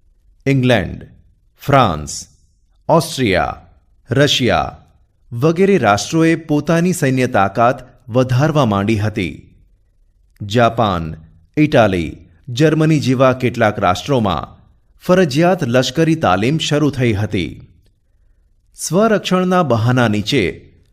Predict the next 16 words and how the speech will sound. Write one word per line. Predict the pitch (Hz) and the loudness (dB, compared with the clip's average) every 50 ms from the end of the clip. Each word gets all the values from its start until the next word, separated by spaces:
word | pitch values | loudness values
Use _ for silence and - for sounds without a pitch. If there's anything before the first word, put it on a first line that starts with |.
| _ _ | _ _
શસ્ત્રોનું | - - 143 131 123 127 - 165 160 170 175 185 190 190 - | -8 -2 -2 -2 -2 -2 -2 0 2 2 2 2 0 -2 -2
ઉત્પાદન | - 117 - - - 113 95 92 95 117 135 143 | -6 -8 -8 -2 0 0 0 2 2 0 -2 0
વધાર્યું | 117 107 104 98 113 117 131 139 135 113 95 107 | 0 0 0 0 0 0 2 2 2 0 0 -2
હતું. | - - 95 82 65 - - - - _ _ _ _ _ _ _ _ _ _ _ _ _ _ _ _ _ _ _ _ _ - | -6 -6 -8 -8 -8 -10 -14 -20 -20 _ _ _ _ _ _ _ _ _ _ _ _ _ _ _ _ _ _ _ _ _ 0
આમ, | 143 185 214 196 147 | 0 2 2 0 -2
લશ્કરવાદને | 113 104 107 113 - - - 156 143 127 110 110 113 120 120 131 131 139 131 131 - | 0 0 0 0 0 -2 0 0 0 2 4 4 4 4 2 0 0 0 -2 -2 -4
ઉત્તેજન | 120 120 123 117 131 131 110 113 139 143 135 | -6 -6 -4 -2 -2 -2 0 0 0 0 0
મળ્યું | 110 92 85 85 76 71 - - - - _ _ _ _ _ _ _ _ _ _ | 0 0 0 -2 -4 -6 -10 -16 -20 -20 _ _ _ _ _ _ _ _ _ _
અને | 147 160 170 160 - | 0 0 0 0 0
આર્થિક | - - 113 117 123 120 - 147 123 | -2 0 0 0 0 0 -4 -6 -6
સ્પર્ધાઓમાં | - - - 120 107 101 110 104 104 107 117 123 120 104 87 73 - - - - _ _ _ _ _ - - | -6 -4 -2 -2 -2 -2 -4 -2 0 2 2 2 2 0 -2 -4 -6 -10 -14 -20 _ _ _ _ _ -12 -8
લશ્કરી | 113 110 131 165 165 - - 185 190 202 190 | -2 0 0 0 0 -2 -4 -2 -2 -2 -4
સ્પર્ધા | 185 - - 131 120 120 107 127 127 131 | -6 -2 0 0 0 0 0 0 -2 -2
ઉમેરાતાં | 127 107 110 104 104 95 95 92 92 98 - 127 107 78 - - - - _ _ _ _ _ _ _ _ _ | -2 -2 -2 -2 0 0 0 0 -2 0 0 -2 -2 -2 -6 -12 -18 -20 _ _ _ _ _ _ _ _ _
યુદ્ધનું | 107 113 139 156 135 127 127 139 160 151 127 98 | 0 0 2 2 2 0 0 2 2 2 2 0
વાતાવરણ | 95 95 98 101 - 120 113 110 113 113 117 120 117 110 98 | 0 0 0 0 0 0 0 2 2 2 2 2 0 0 -4